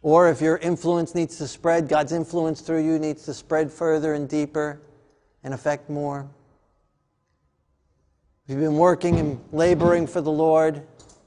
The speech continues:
but haven't been bearing fruit for him, ask for an outpouring of his Spirit, because it's his Spirit that gives fruit. It's his Spirit that gives life.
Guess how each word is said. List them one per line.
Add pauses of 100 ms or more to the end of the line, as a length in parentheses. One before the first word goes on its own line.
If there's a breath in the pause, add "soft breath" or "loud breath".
(1080)
but
haven't
been
bearing
fruit
for
him, (800)
ask
for
an
outpouring
of
his
Spirit,
because
it's
his
Spirit
that
gives
fruit. (720)
It's
his
Spirit
that
gives
life.